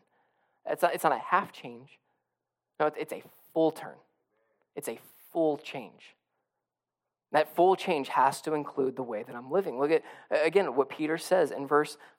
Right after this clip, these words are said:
forty. He says that we are to save ourselves from this wicked, from this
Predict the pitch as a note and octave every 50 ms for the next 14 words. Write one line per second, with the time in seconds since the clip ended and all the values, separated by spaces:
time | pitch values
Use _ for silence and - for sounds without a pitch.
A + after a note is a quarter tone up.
0 | _ - - E3 F#3 G3+ F#3+ C#3+ A2 - - - D3+ D#3 D3 - - - _ -
1 | C#3+ C#3+ D3 D#3 E3+ F3+ - D#3+ D#3+ D#3 D#3 D#3 - - F3 E3 D3+ - - -
2 | - - - - - F#3 G3+ A#3 B3 A#3+ G3+ F#3 F#3 F#3 F3 - - G#3+ G#3 G3+
3 | E3+ D3+ D3 C#3+ - - F3 E3 E3+ F3 E3+ - - - - - - - C#3+ C#3
4 | D3+ F#3 G#3 G3+ - E3 C3 A#2 - D#3+ D#3 E3+ E3 D#3+ -